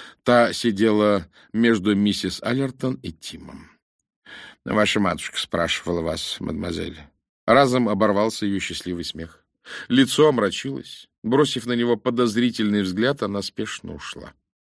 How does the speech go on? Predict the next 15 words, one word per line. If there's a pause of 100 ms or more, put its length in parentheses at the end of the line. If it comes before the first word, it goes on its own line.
(880)
«Не
пойму
я
эту
девочку», —
сказала
миссис
Аллертон. (340)
«Ее
не
угадать. (540)
Сегодня
она
само
дружелюбие,